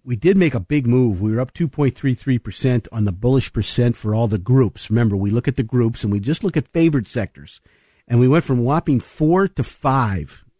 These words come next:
on the favored sectors. Remember, there's forty in here, okay? And back in,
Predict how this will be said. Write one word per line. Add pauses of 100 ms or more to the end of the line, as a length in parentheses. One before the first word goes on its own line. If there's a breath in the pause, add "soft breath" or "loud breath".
(300)
on
the
favored
sectors.
Remember,
there's
forty
in
here, (400)
okay? (400 soft breath)
And (880)
back
in,